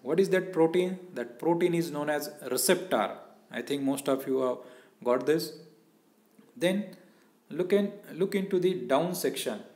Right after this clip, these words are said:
First is hormone released by juxtaglomerular apparatus is.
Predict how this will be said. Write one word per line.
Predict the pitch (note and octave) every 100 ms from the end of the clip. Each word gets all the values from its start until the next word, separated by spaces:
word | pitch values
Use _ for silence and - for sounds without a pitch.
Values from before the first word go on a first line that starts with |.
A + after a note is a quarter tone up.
| _ _
First | - G3+ G#3+
is | G3 F#3+ F#3+ - - _ _ _
hormone | - D#3 F#3 G3+ G#3+ - D3+
released | E3 G#3 F3 C3+
by | D#3+
juxtaglomerular | D#3+ E3 D#3+ - F#3+ E3+ D3+ D3+ D3 D3+ D#3+
apparatus | C#3 C#3 C3+ C#3 C#3 -
is. | C3+ A#2+ A2+ -